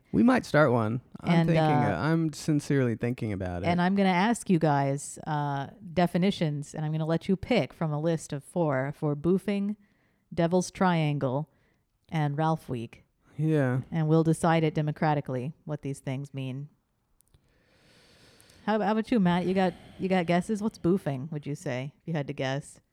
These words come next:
Speaker 1: I don't know. I just, whatever's on Urban Dictionary, that's what I go with.
Speaker 2: <laughs> If you had to guess.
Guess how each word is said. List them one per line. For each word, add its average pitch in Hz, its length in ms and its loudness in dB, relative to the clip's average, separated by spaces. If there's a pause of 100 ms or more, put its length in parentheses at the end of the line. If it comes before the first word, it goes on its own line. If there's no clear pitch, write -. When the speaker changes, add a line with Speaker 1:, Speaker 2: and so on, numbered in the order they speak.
(440)
Speaker 1:
I 123 160 -4
don't 120 220 -6
know. 123 400 -2
I 127 100 -2
just, 123 260 -4
whatever's 135 380 2
on 151 160 4
Urban 156 240 4
Dictionary, 113 600 -2
that's 123 260 -2
what 123 80 -2
I 123 60 0
go 123 260 2
with. 104 320 -2 (340)
Speaker 2:
<laughs> - 120 -18 (600)
If 180 180 -4
you 185 80 2
had 190 200 0
to 180 60 -6
guess. 147 480 -8